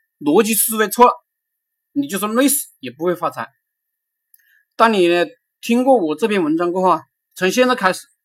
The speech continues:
你要做的就是提升自己的社会阶层了。发财的根本秘籍不是你有多努力，干了多少份工作，而是你是不是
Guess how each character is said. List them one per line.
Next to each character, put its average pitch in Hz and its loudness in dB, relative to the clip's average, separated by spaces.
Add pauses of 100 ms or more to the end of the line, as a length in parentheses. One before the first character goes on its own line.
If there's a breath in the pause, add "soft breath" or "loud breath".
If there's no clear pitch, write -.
(260)
你 285 -6
要 196 2
做 208 -2
的 - -2 (520)
就 208 -6
是 196 -4
提 170 -8
升 185 -6
自 - -16
己 202 -8
的 160 -4
社 226 2
会 196 -2
阶 180 0
层 175 -12
了。 131 -12 (2000)
发 240 2
财 214 4
的 208 0
根 226 -2
本 202 2
秘 254 4
籍 185 -12 (240)
不 180 -8
是 220 -8
你 185 -4
有 139 0
多 175 -6
努 139 -6
力， 170 -14 (380)
干 220 2
了 180 2
多 180 -6
少 156 -2
份 185 -6
工 170 -2
作， 196 -6 (420)
而 - 0
是 233 -2 (300 soft breath)
你 170 -2
是 277 0
不 233 2
是 233 -2